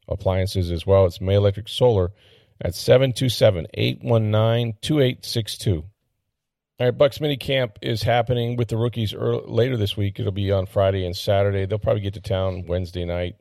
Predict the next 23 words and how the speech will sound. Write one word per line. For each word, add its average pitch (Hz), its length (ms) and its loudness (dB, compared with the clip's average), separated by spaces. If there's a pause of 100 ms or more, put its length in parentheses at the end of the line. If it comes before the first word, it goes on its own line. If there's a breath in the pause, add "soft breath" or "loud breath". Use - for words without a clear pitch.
(120)
uh, 80 180 -4
have 87 180 -4
some 85 140 -8
meetings 85 280 -6
on 80 220 -6
Thursday, 90 640 -2 (480 soft breath)
be 92 140 0
on 90 120 0
the 85 80 -4
field 92 300 2
over 85 160 -2
the 82 80 -4
weekend. 85 560 -2 (560)
And, 90 440 0
uh, 87 160 4
the 90 100 0
N 107 80 4
F 107 80 2
L 107 80 6
schedule 143 380 0
is 95 100 -2
coming 92 260 0
out, 80 200 -2